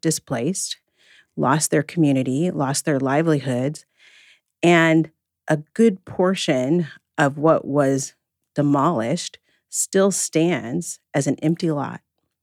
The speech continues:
undeveloped, a very sad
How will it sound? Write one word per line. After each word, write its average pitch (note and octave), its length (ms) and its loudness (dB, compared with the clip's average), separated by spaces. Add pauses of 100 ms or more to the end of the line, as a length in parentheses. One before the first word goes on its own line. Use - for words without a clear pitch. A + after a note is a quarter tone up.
(400)
undeveloped, F3 800 0 (480)
a D#3 120 2
very D3+ 480 2
sad D#3 840 -2